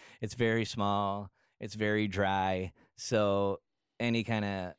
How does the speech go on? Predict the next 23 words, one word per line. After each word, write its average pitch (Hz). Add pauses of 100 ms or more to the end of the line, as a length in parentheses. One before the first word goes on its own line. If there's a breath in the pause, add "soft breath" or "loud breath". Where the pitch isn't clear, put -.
(160)
uh, 95
ambience 95
I 95
have 90
to -
add 87
in 82
post. 82
So 90
e-, 104
even, 104
like, 87
drum 87
rooms, 85
I'll, 90
I'll 101
set 123
up, 107
like, 98
one 98
room 95
mic 95 (580 soft breath)
and 95